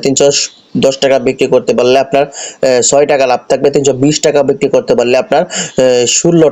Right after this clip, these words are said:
টাকা লাভ থাকবে। তো আশা করি বুঝতে পারছেন যে তিরিশ জিবিটা কিভাবে আপনারা হিট করবেন। আর হবে এই আপডেটটা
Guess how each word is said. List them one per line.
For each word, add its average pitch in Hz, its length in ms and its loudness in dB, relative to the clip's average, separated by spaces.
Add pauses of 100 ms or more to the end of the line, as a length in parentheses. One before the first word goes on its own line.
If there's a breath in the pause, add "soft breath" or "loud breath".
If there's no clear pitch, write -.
টাকা 156 180 0 (100)
লাভ 113 100 0 (120)
থাকবে। 107 240 -2 (320 loud breath)
তো - 40 0 (140)
আশা 165 200 0
করি 175 120 4 (120)
বুঝতে 143 280 -2
পারছেন 117 260 0 (100)
যে 123 100 2 (280)
তিরিশ 156 320 2
জিবিটা 156 400 0
কিভাবে 123 320 2
আপনারা 120 220 0 (100)
হিট 120 160 0
করবেন। 110 200 2 (100)
আর 123 120 2
হবে 127 140 0 (100)
এই 160 80 2 (120)
আপডেটটা 123 300 -2